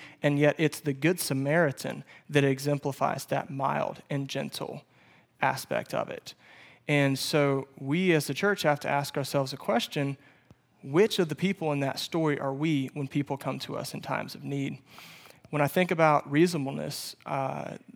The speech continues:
thought comes a story I've heard about my grandfather. And, like, in every small town, there's the lawyer, there's the banker, there's the house builder guy. Like, we have each of these people in the community.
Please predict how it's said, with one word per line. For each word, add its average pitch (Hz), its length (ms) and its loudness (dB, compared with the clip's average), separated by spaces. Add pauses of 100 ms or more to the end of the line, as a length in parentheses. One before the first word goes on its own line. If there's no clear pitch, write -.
(180)
thought - 280 0
comes 147 440 -2
a 143 80 -8
story 151 320 2
I've 139 60 0
heard 147 220 0
about 139 220 2
my 135 160 -4
grandfather. 151 720 -2 (480)
And, 143 520 2 (640)
like, 165 200 2
in 196 100 4
every 196 240 6
small 139 300 -2
town, - 460 -6 (300)
there's 139 840 2
the 139 140 -8
lawyer, 165 680 6
there's 139 260 -2
the - 120 -8
banker, 143 680 2
there's 135 520 -4
the 139 240 -2
house 156 320 2
builder 143 340 -2
guy. 135 400 -2
Like, 139 260 -4 (260)
we 156 120 2
have 180 220 8 (500)
each 196 260 0
of 190 60 0
these 165 160 4
people 143 360 0
in 135 140 -2
the 131 80 -6
community. 165 580 -4